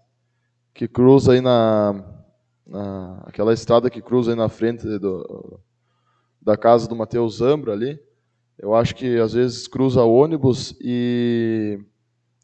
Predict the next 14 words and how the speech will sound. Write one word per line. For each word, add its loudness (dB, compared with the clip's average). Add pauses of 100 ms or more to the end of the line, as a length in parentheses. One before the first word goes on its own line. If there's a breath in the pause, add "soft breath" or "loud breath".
(580)
a -10
questão 0
de, 2
que, -2
que -2
agora 4
nessa -2
chuva -4
aí, -4 (240)
eu -20
tive -16
cruzando -10
por -10
aí, -6